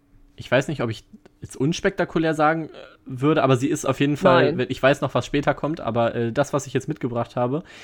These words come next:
Speaker 1: das, ähm, dreht sich so ein bisschen um, ähm, passt auch ganz gut zum Anfang, ähm, darum, wenn man in einem Job anfängt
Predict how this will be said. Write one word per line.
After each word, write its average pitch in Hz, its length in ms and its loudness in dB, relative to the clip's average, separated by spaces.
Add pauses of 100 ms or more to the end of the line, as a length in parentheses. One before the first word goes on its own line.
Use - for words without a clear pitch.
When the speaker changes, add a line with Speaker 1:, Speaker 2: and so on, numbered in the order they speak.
(260)
Speaker 1:
das, 123 400 0
ähm, 120 260 0
dreht 127 200 0
sich 131 120 -6
so - 80 -4
ein 120 140 -2
bisschen 143 340 -4
um, 123 400 -2 (540)
ähm, 113 480 -4 (260)
passt - 240 0
auch 127 80 -4
ganz 120 180 -4
gut 135 120 -2
zum - 120 -8
Anfang, 147 420 -6 (160)
ähm, 120 240 -2
darum, 135 340 4
wenn 131 100 0
man 123 360 -4 (260)
in 123 180 -2
einem 117 200 -2
Job 117 260 -4
anfängt 139 540 -4